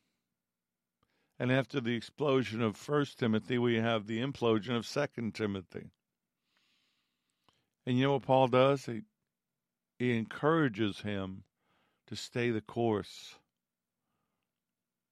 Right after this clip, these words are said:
Run from anything that stimulates youthful lust.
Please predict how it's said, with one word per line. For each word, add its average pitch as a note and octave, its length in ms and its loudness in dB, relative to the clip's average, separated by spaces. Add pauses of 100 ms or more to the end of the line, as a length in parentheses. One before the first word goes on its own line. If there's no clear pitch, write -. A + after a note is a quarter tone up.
(500)
Run B2+ 220 -2
from A#2+ 220 -2
anything C3 560 0
that A2+ 160 -2
stimulates A#2 760 -2
youthful A2+ 640 -2
lust. - 520 -4